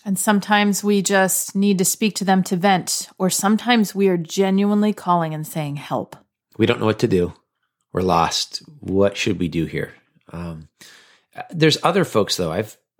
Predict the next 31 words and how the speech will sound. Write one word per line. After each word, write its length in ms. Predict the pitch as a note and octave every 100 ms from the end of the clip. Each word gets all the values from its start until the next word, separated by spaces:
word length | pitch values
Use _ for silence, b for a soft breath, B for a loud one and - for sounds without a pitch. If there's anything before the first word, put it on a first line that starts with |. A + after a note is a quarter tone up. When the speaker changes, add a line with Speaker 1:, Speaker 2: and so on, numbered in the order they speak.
| -
Speaker 2:
I've 80 | -
had 120 | D3
a 40 | C3+
num-, 300 | C3 C3+ C3
number 340 | A#2 C3 C#3+
of 160 | A#2 -
close 420 | - A2 A#2 -
friends 840 | - - G2+ G2+ A#2+ C#3 D3 - - _ _ _ _ _ _
that 320 | - A2 - -
I 260 | G#2+ G#2+
tr-, 240 | G#2 - -
I 60 | G#2
really 360 | G2 A#2+ C#3+ A#2
trust. 640 | - D2+ - - - - _ _ -
And 540 | G#2 F#2+ F#2 F2 E2
when 280 | F#2 G2 G2
they 320 | G#2+ A#2 B2+
give 400 | A#2 - A#2+ A2+
me 220 | G#2 A2
advice, 720 | G2+ D#2+ F2+ D2+ - - - - _ _ _ _ _
it, 520 | - F#2+ - - - -
it 100 | G2+
means 240 | F#2+ G2 F2+
a 60 |
lot. 280 | D#2 C#2+ - _ _ _ _ _ _ -
Speaker 1:
And 140 | F#3
these 200 | F#3+ G3+
are 80 | G#3+
people, 440 | G#3 B3 A#3+ G3+
once 240 | F#3 F#3 -
again, 440 | G#3 B3 F3+ E3+